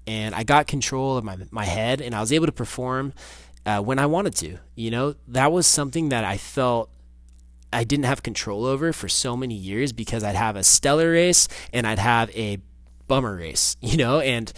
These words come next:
I think there's a point where the bummer races started outweighing the stellar because I'd either blow up or break apart or weird stuff would happen or, you know, I just couldn't pedal 'cause I, you know, some, you know, I was nervous and didn't eat or something weird.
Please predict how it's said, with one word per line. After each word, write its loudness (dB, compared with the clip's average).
I 2
think 0
there's 4
a 2
point -2
where -2
the -2
bummer -2
races 2
started -2
outweighing -2
the -2
stellar 2
because -6
I'd -2
either -6
blow -2
up 0
or -8
break -4
apart -2
or -8
weird -2
stuff 0
would -6
happen -2
or, -8
you -2
know, 2
I 2
just 2
couldn't 0
pedal 0
'cause -6
I, -4
you -6
know, -6
some, 0
you -2
know, 0
I 0
was -6
nervous 2
and -6
didn't -12
eat -2
or -8
something 2
weird. -12